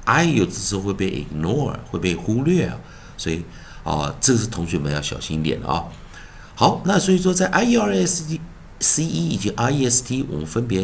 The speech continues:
有看到 long vowel 的一个，啊，长元的发音，以及 diphthong 双元的发音啊，希望同-，同学们啊，加强记忆啊。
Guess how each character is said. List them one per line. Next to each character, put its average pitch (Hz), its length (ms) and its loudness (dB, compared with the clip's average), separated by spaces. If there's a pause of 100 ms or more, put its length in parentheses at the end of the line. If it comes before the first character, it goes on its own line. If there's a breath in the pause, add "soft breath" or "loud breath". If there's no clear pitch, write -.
有 64 120 -8
看 101 200 -4
到 80 160 -2
long 139 380 2
vowel 196 260 0
的 92 100 -2
一 90 60 0
个， 87 160 0 (420 loud breath)
啊， 71 200 -4
长 123 240 2
元 143 160 2
的 127 80 -2
发 127 200 0
音， 147 140 -2 (220)
以 - 60 -12
及 67 120 -10 (100)
diphthong 117 440 2 (120)
双 139 360 2
元 80 100 -2
的 73 80 -6
发 82 220 -2
音 87 180 -4 (320 loud breath)
啊， - 80 -8
希 - 140 -4
望 80 80 -2
同-， 78 180 -6 (200)
同 69 180 -8
学 71 80 -6
们 69 160 -6
啊， - 100 -8
加 110 180 4
强 92 220 0
记 156 160 0
忆 131 220 -2
啊。 - 80 -4